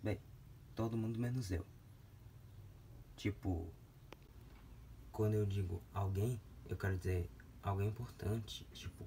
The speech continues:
uma pessoa, um amigo. Por exemplo, uma namorada ou um bando. Mas eu sempre ando sozinho por aí.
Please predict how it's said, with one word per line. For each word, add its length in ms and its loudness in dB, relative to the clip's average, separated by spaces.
uma 160 2
pessoa, 680 0
um 120 2
amigo. 360 4
Por 120 4
exemplo, 460 2
uma 160 6
namorada 800 4
ou 160 6
um 180 6
bando. 480 8
Mas 260 4
eu 100 6
sempre 400 2
ando 200 6
sozinho 680 4
por 160 4
aí. 220 0